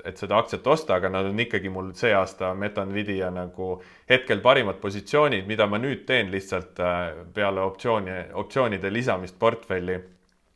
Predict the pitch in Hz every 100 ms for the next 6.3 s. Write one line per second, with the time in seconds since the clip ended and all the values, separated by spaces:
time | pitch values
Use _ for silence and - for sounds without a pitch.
0 | _ _ - - - - _ _ 95 95
1 | 92 92 92 92 92 92 92 101 110 117
2 | 107 - 92 92 - 101 98 117 135 113
3 | 95 120 131 - 92 - 120 - 98 92
4 | 90 90 95 92 - 127 127 104 87 90
5 | 87 92 92 90 - 120 117 101 87 131
6 | 113 90 87